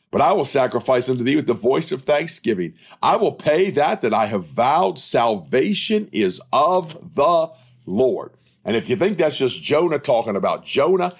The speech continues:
I strongly recommend you look at Psalm sixteen, Psalm eighteen, Psalm thirty-six, Psalm thirty-four, and look at those. And then when you're done, go to Psalm one sixteen and see if you still think that's Jonah speaking by himself.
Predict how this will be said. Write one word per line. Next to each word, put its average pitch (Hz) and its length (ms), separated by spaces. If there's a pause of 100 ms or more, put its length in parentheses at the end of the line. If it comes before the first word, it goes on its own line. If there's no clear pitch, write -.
(240)
I - 140
strongly 185 760
recommend 165 580
you 131 120
look 120 140
at 104 100
Psalm 113 280
sixteen, 175 580
Psalm 110 380 (100)
eighteen, 190 720
Psalm 117 420 (300)
thirty-six, 160 800
Psalm 120 340
thirty-four, 165 920 (240)
and 127 240
look 190 180
at 196 140
those. 190 240
And 151 80
then 143 80
when 135 80
you're 123 100
done, 165 340
go 147 120
to 120 100
Psalm 123 440
one 175 320
sixteen 208 840
and 101 100
see 139 160
if 131 140
you 117 140
still - 420
think 196 320
that's 160 260
Jonah 131 480
speaking 135 520
by 110 200
himself. 92 600